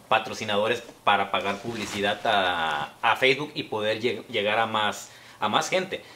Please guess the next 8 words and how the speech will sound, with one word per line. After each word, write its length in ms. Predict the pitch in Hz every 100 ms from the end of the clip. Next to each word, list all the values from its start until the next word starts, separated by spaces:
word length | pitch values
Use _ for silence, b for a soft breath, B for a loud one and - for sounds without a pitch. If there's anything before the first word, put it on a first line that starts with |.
| B B 95
De 120 | 110
hecho, 200 | 110 165
fue, 540 | - 135 123 113 101
eh, 160 | 98 98
la, 300 | 127 110 107
la 140 | 127 -
jornada 1080 | 117 113 120 135 156 131 107 95 90 - -
pasada 640 | 120 110 127 113 147 170